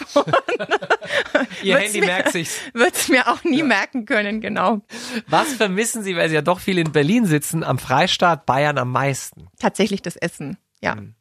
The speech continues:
Speaker 1: Also ich bin wirklich, ich habe noch nie in achtzehn Jahren jetzt in Berlin jemals, ähm, da groß Essen eingekauft. Ich nehme immer Care-Pakete mit.
Speaker 2: Frau Beer, das müssen Sie gar nicht mehr, wenn Sie die nächste bayerische Ministerpräsidentin werden würden, was ja gar nicht so unwahrscheinlich ist,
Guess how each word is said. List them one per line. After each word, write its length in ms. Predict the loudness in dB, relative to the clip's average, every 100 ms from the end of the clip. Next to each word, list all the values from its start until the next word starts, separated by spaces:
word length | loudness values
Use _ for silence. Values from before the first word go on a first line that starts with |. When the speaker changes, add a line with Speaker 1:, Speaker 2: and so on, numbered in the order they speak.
| -6
Speaker 1:
Also 200 | -4 -4
ich 160 | -4
bin 220 | 2 2 2
wirklich, 160 | 0
ich 40 | 0
habe 100 | 0
noch 140 | 2
nie 220 | 4 4
in 180 | 2 0
achtzehn 380 | -2 -6 -4 -2
Jahren 200 | 0 0
jetzt 180 | -2 -2
in 140 | -2
Berlin 400 | 0 2 2 0 -2 -18 -20 -16 -2
jemals, 680 | 2 4 4 2 0 -4 -2
ähm, 540 | 0 0 -2 -4 -12 _ _ _
da 100 | -2
groß 480 | 0 -2 -2 -2 -10 -4
Essen 260 | 0 0
eingekauft. 480 | 2 2 0 -2 -2
Ich 100 | 0
nehme 200 | 2 2
immer 220 | 4 2 2
Care-Pakete 680 | 0 0 0 0 0 2
mit. 280 | 2 0 -4 _ _
Speaker 2:
Frau 180 | -6 0
Beer, 200 | 2 2
das 180 | -2 -2
müssen 340 | -2 -2 -2
Sie 140 | -2
gar 160 | 0 0
nicht 120 | 0
mehr, 220 | 0 0
wenn 220 | -2 -2 -4
Sie 200 | -2 0
die 120 | 2
nächste 360 | 2 4 2
bayerische 460 | 4 2 2 -2 -2
Ministerpräsidentin 1040 | -2 -4 0 0 0 -8 -4 -6 -4 -4
werden 260 | 0 0 0
würden, 180 | 0 0
was 140 | 0
ja 40 | 0
gar 80 | 0
nicht 100 | -2
so 80 |
unwahrscheinlich 500 | 0 2 4 2 2
ist, 160 | 0